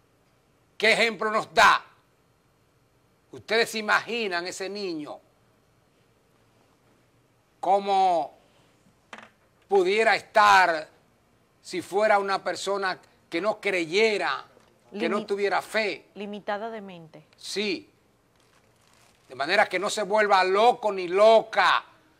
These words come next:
Speaker 1: por cualquier situación que a usted le ocurra. Busque la manera de lo que usted sabe, aprenderlo bien, traba-, trabájese, trabájese, fortalezca esa herramienta que Dios le dio a usted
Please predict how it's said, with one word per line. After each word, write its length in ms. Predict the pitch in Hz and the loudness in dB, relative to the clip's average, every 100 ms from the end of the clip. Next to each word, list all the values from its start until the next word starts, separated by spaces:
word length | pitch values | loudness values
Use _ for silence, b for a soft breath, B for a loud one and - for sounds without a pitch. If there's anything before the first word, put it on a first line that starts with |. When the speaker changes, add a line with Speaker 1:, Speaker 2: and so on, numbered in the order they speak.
| _ - | _ -8
Speaker 1:
por 180 | 185 147 | -6 -2
cualquier 380 | 180 139 208 | -2 0 -4
situación 480 | 185 190 180 208 208 | -4 -8 -6 -6 -6
que 80 | 185 | -2
a 60 | 175 | -2
usted 240 | - 208 | -2 -2
le 80 | 202 | 0
ocurra. 840 | 180 - 220 226 208 190 160 - _ _ _ _ _ _ _ _ _ _ _ _ _ | -2 -4 -2 -2 2 2 2 0 _ _ _ _ _ _ _ _ _ _ _ _ _
Busque 460 | 156 262 - 214 | -2 0 2 2
la 120 | 202 196 | 4 4
manera 460 | 190 196 226 214 | 2 0 2 2
de 420 | 185 185 156 _ _ _ _ | 2 -4 -6 _ _ _ _
lo 240 | 160 185 185 | -4 -4 -2
que 100 | 196 | -4
usted 360 | 180 - 233 | -4 -2 -2
sabe, 380 | 226 233 208 190 | 2 6 6 6
aprenderlo 600 | 170 175 170 180 220 214 | 2 -2 -4 -2 2 0
bien, 540 | 175 202 226 196 147 - _ _ _ - | 0 0 2 0 -6 -16 _ _ _ 0
traba-, 480 | - 180 170 - - | 2 4 2 0 -2
trabájese, 800 | 180 202 240 175 175 - 127 - _ _ _ _ _ _ _ _ _ | 2 6 6 4 -6 -8 -12 -14 _ _ _ _ _ _ _ _ _
trabájese, 960 | 208 202 196 233 - 214 - 190 165 - _ _ _ _ _ _ _ | 2 4 6 4 4 0 2 0 -2 -8 _ _ _ _ _ _ _
fortalezca 720 | - 202 - 196 233 - 214 | -2 0 4 2 2 2 2
esa 240 | 220 226 202 | 4 4 4
herramienta 560 | 185 180 226 226 208 | 4 2 -2 -2 -2
que 140 | 196 175 | 0 -2
Dios 240 | 208 226 | 0 0
le 180 | 208 180 | 0 -2
dio 420 | 185 190 226 226 | -6 0 6 6
a 60 | 190 | 6
usted 560 | - - 208 208 170 | 0 -8 -6 -4 -6